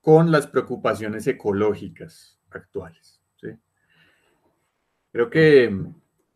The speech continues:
que como decían Deleuze y Guattari, no tiene sentido pensar en una filosofía política que no haga un análisis de, eh, las mutaciones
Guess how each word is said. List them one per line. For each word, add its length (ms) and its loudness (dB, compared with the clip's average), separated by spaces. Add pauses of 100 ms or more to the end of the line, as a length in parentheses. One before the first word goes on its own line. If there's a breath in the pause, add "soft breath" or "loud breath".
(640)
que 180 -10
como 260 -6
decían 360 -4
Deleuze 320 0
y 20 -4
Guattari, 460 0
no 200 -4
tiene 300 -4
sentido 520 -4
pensar 460 -2
en 140 -6
una 340 -4
filosofía 680 -4
política 600 -6
que 200 -8
no 460 -2
haga 300 4
un 220 -4
análisis 880 -8 (520)
de, 540 2
eh, 560 -2
las 240 -4
mutaciones 1000 -4